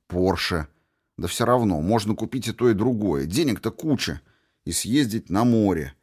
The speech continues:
Точно, он поедет на самый дорогой курорт. Думая и мечтая, Виктор гладил слиток золота, улыбаясь во весь рот,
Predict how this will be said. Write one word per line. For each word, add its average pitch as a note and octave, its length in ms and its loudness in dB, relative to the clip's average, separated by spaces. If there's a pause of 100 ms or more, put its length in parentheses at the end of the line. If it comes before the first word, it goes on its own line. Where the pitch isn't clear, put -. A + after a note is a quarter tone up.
(320)
Точно, G#2+ 480 2
он B2+ 160 2
поедет B2 560 0
на G#2+ 100 0
самый C3+ 380 0
дорогой G#2 500 2
курорт. - 640 -4 (560)
Думая B2 600 2
и - 20 2
мечтая, B2+ 760 2
Виктор A2+ 540 0
гладил A2+ 560 2
слиток G#2 560 -2
золота, B2 640 2
улыбаясь G#2 760 2
во G2 160 0
весь G2+ 320 -2
рот, C#3 420 2